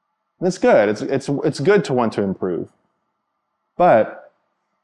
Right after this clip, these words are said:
what I really need to do, we all really need to do, is rest in God's presence and allow him to fill us up and then lead us into entering the world on his behalf.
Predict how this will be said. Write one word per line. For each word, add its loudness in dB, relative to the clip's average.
what 0
I 4
really 4
need 0
to -2
do, -4
we -10
all 4
really 0
need -4
to -14
do, -10
is -8
rest 0
in 0
God's 0
presence -8
and -4
allow 0
him -2
to -2
fill -4
us -4
up -4
and -4
then -2
lead 0
us -6
into -10
entering -4
the -6
world -8
on -14
his -14
behalf. -14